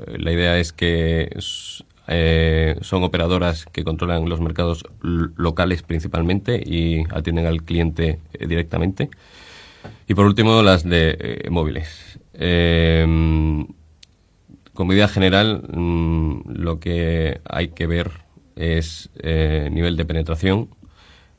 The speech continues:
em, mm, por supuesto, nivel de, de apalancamiento, pero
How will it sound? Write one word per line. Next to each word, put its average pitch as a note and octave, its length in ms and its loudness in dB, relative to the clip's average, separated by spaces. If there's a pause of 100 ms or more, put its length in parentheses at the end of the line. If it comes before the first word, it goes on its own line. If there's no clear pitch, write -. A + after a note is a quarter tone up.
(200)
em, D#2 1120 2 (340)
mm, D#2 760 -4
por D#2+ 100 -4
supuesto, D#2+ 320 -4
nivel D#2 320 0
de, D2+ 380 -2 (480)
de D#2+ 320 -4
apalancamiento, E2 720 -4
pero - 260 -8